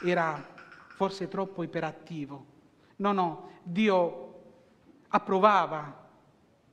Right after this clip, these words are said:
il suo servo Davide, approvava i suoi sentimenti, ma Davide aveva bisogno di questa correzione.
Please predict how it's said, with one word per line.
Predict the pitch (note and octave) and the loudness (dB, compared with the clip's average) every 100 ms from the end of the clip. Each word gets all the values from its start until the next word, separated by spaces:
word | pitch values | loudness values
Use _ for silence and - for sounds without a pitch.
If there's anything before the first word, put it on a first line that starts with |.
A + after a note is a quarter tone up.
| _ _ _ _ _ _ _ _ - | _ _ _ _ _ _ _ _ -10
il | F3+ | -10
suo | - F#3 | -2 -2
servo | E3 F3+ F3 D#3 E3 | 0 0 0 -2 0
Davide, | F3 D#3 D3+ D3+ D3 - - - _ _ - - | 2 2 -2 -6 -8 -12 -20 -20 _ _ -20 -4
approvava | - - G#3 A#3 G#3+ E3+ | 0 2 8 8 8 2
i | |
suoi | - D#3+ | -6 -8
sentimenti, | D3+ D#3 D3+ D#3+ D3+ D3 C3+ C#3 - - _ _ _ - - | -6 -6 -6 -6 -4 -4 -8 -12 -20 -20 _ _ _ -18 0
ma | G3 | 4
Davide | G#3 A#3 G#3+ F#3 F3+ | 6 4 2 -2 0
aveva | F3 F3+ F3+ | 0 2 2
bisogno | - - E3+ G#3 G#3+ F#3+ C#3+ C#3+ C#3 | 0 -8 -2 2 2 2 -2 -6 -8
di | C#3+ | -8
questa | D#3 C#3+ D3 | -10 -8 -10
correzione. | C#3+ C#3 B2+ - C#3 B2+ | -8 -10 -12 -18 -20 -20